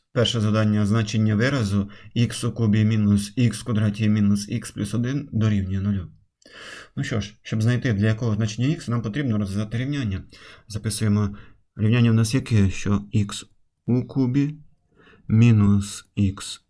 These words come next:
у квадраті мінус х плюс один має дорівнювати нулю. Ну що ж, як його розв'язати? Давайте згрупуємо доданки,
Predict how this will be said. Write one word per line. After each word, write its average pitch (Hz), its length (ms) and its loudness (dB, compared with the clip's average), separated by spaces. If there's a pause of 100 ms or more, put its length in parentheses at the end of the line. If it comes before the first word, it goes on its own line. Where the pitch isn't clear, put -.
у 117 360 -2
квадраті 131 720 -2 (320)
мінус 107 680 4 (120)
х - 480 -2 (500)
плюс 104 580 -2 (500)
один 107 560 2 (300)
має 104 360 0
дорівнювати 101 680 0 (100)
нулю. 104 460 2 (1200)
Ну 131 60 -6
що 113 160 -4
ж, 101 140 -6
як 104 120 -6
його 104 200 0
розв'язати? 113 540 -4
Давайте 104 460 -2
згрупуємо 104 540 0
доданки, 131 560 -2